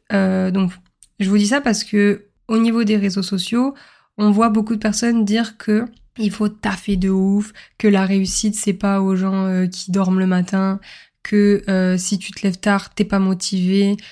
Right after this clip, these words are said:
que, euh, l'avenir appartient à ceux qui se lèvent tôt, que,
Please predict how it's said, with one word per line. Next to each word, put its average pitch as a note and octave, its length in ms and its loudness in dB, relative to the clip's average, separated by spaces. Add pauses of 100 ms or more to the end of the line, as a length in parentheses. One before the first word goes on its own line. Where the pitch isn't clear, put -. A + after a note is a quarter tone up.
(220)
que, G3+ 560 0
euh, F#3+ 280 0
l'avenir F#3+ 480 2
appartient F#3 360 -4
à F#3 100 2
ceux F#3+ 140 -2
qui F3+ 140 -6
se - 160 -4
lèvent F#3 240 -2
tôt, G3+ 340 0 (460)
que, G#3 520 2